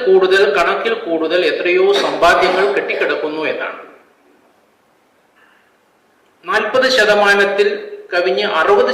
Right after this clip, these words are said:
ശതമാനം പേരിൽ മുപ്പത് ശതമാനത്തോളം ആളുകൾക്ക് ജീവിക്കാൻ പോലും വഴിയില്ലാത്ത വിധത്തിൽ സാമ്പത്തികമായി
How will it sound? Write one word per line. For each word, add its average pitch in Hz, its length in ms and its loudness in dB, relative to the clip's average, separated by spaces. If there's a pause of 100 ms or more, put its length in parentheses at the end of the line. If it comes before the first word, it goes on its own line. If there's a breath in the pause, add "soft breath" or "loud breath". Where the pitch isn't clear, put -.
ശതമാനം 190 560 0
പേരിൽ 135 260 -2 (2000)
മുപ്പത് 202 340 0 (100)
ശതമാനത്തോളം 196 840 2
ആളുകൾക്ക് 143 480 -4 (1400)
ജീവിക്കാൻ 226 540 -2
പോലും 175 300 0 (460)
വഴിയില്ലാത്ത 202 580 -2 (100)
വിധത്തിൽ - 320 -8 (260)
സാമ്പത്തികമായി 165 960 -4